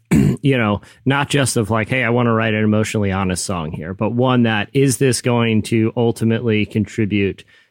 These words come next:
to an experience with God that's positive? And that's something that, you know, I think it's clear that they, uh, you know, wrestle with and try to come out on the right side of.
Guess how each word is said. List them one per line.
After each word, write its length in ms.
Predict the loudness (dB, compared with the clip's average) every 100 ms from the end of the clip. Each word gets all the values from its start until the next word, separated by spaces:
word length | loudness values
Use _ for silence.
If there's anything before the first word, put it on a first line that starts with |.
| _
to 440 | -4 0 2 2 0
an 140 | -2
experience 840 | -2 -4 -4 0 2 2 0 -2 -2
with 200 | -4 -2
God 380 | -2 -2 -2
that's 220 | -4 -8 -10
positive? 840 | -6 -2 -2 -4 -8 -12 -18 -12 -4
And 420 | -2 0 -2 -4 -10 -10 -4
that's 220 | -2 0
something 340 | 0 2 2
that, 240 | 2 0 0
you 120 | 0
know, 80 | 0
I 80 |
think 180 | -2 -2
it's 140 | -4 -2
clear 260 | 0 2
that 140 | 0 0
they, 420 | 0 0 0 -4 -12 _ -4
uh, 420 | -2 0 0 0 0
you 160 | 0
know, 80 | 2
wrestle 340 | 0 0 2 2
with 220 | 2 0
and 100 | -2
try 120 | -2
to 60 | -2
come 200 | -2 0
out 180 | 0
on 80 | 0
the 80 | 0
right 260 | 0 -2 -2
side 380 | -2 0 0
of. 320 | 0 0 -2